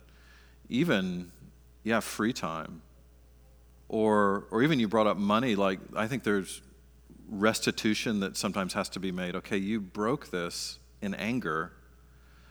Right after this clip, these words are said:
You're gonna have to work to pay for this. And that's a kind of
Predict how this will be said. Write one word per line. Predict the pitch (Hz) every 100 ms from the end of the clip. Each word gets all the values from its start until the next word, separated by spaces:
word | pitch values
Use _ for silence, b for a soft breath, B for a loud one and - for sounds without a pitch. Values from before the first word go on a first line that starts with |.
| b b
You're | 110 113
gonna | 120
have | 123
to | 110
work | 98 107 110
to | -
pay | - 95 120
for | -
this. | - - - - - - - - b b b b -
And | 120
that's | 117
a | 104
kind | - 127 143
of | 107 90